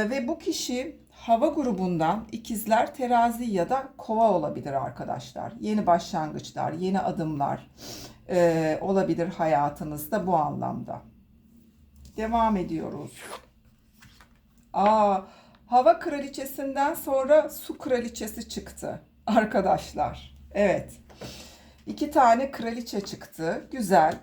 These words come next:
Kır-, e, tabii su kraliçesi de ilişkilerle alakalıdır. Hayatınızın bu döneminde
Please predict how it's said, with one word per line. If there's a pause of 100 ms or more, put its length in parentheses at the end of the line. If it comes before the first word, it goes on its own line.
(320)
Kır-,
e,
tabii
su
kraliçesi
de (180)
ilişkilerle
alakalıdır.
Hayatınızın
bu
döneminde